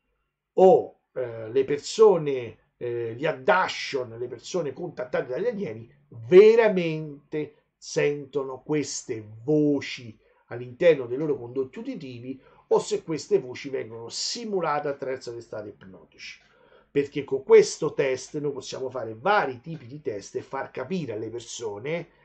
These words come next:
che non vengono contattati dagli alieni durante la notte con l'abduction. "Io sto a casa, sento l'abduction, l'abduction che mi parlano in testa."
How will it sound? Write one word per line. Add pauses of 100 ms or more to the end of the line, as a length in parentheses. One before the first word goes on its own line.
(220)
che
non
vengono
contattati
dagli
alieni
durante
la
notte
con
l'abduction.
"Io
sto
a
casa,
sento
l'abduction,
l'abduction
che
mi
parlano
in
testa."